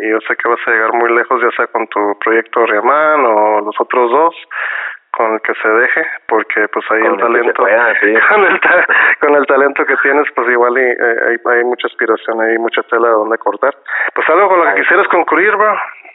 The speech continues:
Speaker 1: tu, tu segmento del podcast de ahora. <laughs>
Speaker 2: Este, pues, no, realmente, güey, igual nada más, este, pues, alentar a la raza que, que así como, pues, como tú, güey, que, que neta se avienten un clavado a la música independiente, güey, o sea,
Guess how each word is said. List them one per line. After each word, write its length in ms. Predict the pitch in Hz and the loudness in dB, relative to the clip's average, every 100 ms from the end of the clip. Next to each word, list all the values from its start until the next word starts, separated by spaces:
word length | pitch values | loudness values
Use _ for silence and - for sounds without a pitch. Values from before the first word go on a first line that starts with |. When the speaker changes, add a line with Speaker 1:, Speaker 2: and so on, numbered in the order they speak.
| - | -8
Speaker 1:
tu, 200 | 131 123 | -2 -2
tu 140 | - 127 | -2 -4
segmento 600 | - 135 139 156 156 156 | -4 -2 0 0 2 2
del 400 | 143 123 117 113 - _ | 4 2 0 -4 -8 _
podcast 480 | 147 143 - 147 - | 0 0 0 -2 0
de 60 | 120 | 0
ahora. 300 | 117 147 - - | 2 2 0 0
<laughs> 800 | - - - - - - - - - _ - - | -2 -2 -6 -4 -4 -4 -4 -4 -8 _ -12 -2
Speaker 2:
Este, 520 | 131 139 - 151 143 143 | 2 2 0 2 4 4
pues, 220 | 147 143 | 2 2
no, 180 | 175 226 | 2 2
realmente, 360 | 226 233 247 | 2 0 0
güey, 140 | 226 190 | 0 0
igual 160 | 139 165 | 0 2
nada 140 | 190 190 | 4 2
más, 180 | 190 | 0
este, 460 | 196 - 160 120 110 - _ _ _ _ _ _ _ _ _ _ _ _ | -4 -2 0 0 -6 -20 _ _ _ _ _ _ _ _ _ _ _ _
pues, 160 | 139 - | 0 0
alentar 300 | 131 123 156 | 0 2 2
a 60 | |
la 160 | 165 147 | 4 2
raza 320 | 120 - 170 | 0 0 -2
que, 300 | 151 123 110 - _ | -2 -8 -8 -14 _
que 680 | 110 107 104 101 98 95 - _ _ _ _ _ _ _ _ | -2 0 0 -2 -4 -6 -10 _ _ _ _ _ _ _ _
así 240 | 120 147 | -6 -6
como, 160 | 147 - | -10 -10
pues, 120 | - | -6
como 200 | 139 123 | -4 -2
tú, 100 | 165 185 | 2 2
güey, 120 | 151 | 2
que, 260 | 120 117 - | 2 0 0
que 80 | 113 | -2
neta 500 | 123 156 151 127 - _ _ _ _ | 0 2 2 2 -2 _ _ _ _
se 200 | 127 120 113 | 2 4 4
avienten 320 | 120 139 151 | 0 -6 -10
un 80 | 156 | 0
clavado 380 | 143 139 143 | 2 4 4
a 40 | 147 | 2
la 60 | |
música 240 | 120 - 147 | -2 -4 -4
independiente, 580 | 127 123 101 107 120 107 | -2 -2 -4 -4 -2 -2
güey, 140 | 101 | -2
o 60 | 104 | 0
sea, 200 | 120 | 0